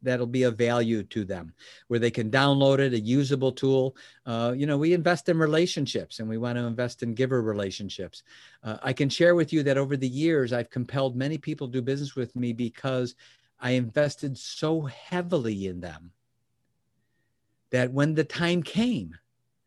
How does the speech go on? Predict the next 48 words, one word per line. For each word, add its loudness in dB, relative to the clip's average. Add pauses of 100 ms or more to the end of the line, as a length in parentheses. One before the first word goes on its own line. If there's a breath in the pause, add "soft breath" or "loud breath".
(360)
they 6
were 8
morally 6
<laughs> 4
obligated 0
to -4
do 0
business 6
with 8
me. 6
They 8
had 0
to, 8 (240 loud breath)
because 6
I, 4 (220)
I 6
was 8
the 6
person 4
that 2
came 6
to 0
mind 2
because 4
I'd 6
invested 2
so 4
much. 2 (300 loud breath)
And -2
everyone 2
today 0
is 2
moving -2
so 2
fast -2
with -12
companies -6
coming -6
and -10
going, -6
products -6
coming -6
and -6
going. -4 (360 soft breath)
They're 0
not 0
establishing -2
relationships. -2